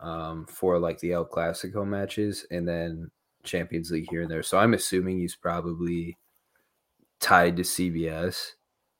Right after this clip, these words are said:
Um, I know La Liga is now, I think they're E S P N Plus now. So I don't know. Maybe he, he hops over to E S P N Plus, but I've never seen him,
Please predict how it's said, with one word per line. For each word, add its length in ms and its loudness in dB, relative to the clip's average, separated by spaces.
Um, 460 6
I 120 2
know 1000 8
La 260 6
Liga 360 2
is 220 0
now, 480 -2
I 40 -8
think 220 -2
they're 180 -2
E 100 -4
S 100 -6
P 160 -10
N 120 -10
Plus 440 -6
now. 400 -10
So 140 8
I 40 12
don't 140 12
know. 120 8
Maybe 380 6
he, 460 0
he 120 -4
hops 320 2
over 160 4
to 60 2
E 60 2
S 140 0
P 120 -6
N 80 -2
Plus, 220 -4
but 120 -4
I've 160 2
never 220 0
seen 240 -4
him, 260 -8